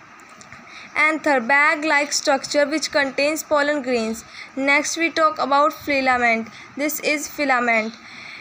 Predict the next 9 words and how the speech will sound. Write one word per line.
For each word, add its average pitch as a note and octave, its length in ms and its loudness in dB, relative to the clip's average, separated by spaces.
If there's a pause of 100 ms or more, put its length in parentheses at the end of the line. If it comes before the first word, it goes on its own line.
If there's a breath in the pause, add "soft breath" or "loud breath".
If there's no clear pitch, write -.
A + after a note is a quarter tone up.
(240 loud breath)
Filament D4+ 540 2
stalk D4 440 2
which D4+ 260 -4
attacks, D4 800 0 (1000 loud breath)
which D#4 180 -2 (100)
attaches D#4 680 2 (220)
anther C#4+ 480 2
to E4+ 100 2
flower. A#3+ 480 0